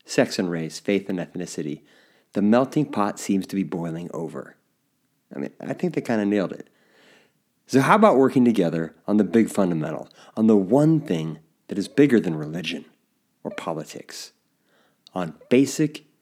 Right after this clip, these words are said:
human decency? Let's work on being nice.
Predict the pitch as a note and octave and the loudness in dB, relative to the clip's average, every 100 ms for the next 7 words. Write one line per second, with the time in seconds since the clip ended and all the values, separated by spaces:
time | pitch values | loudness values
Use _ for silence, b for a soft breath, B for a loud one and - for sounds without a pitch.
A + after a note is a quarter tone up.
0 | _ _ - F#2+ F#2+ F#2 F2 _ _ _ | _ _ -4 0 0 -2 -6 _ _ _
1 | _ _ - F#2+ - D3 - - _ _ | _ _ -8 -8 -8 -12 -14 -18 _ _
2 | _ _ _ _ _ B2 - G3 E3 E3 | _ _ _ _ _ -8 -2 0 2 4
3 | E3+ C#3 C#3+ - - | 6 4 2 -6 -14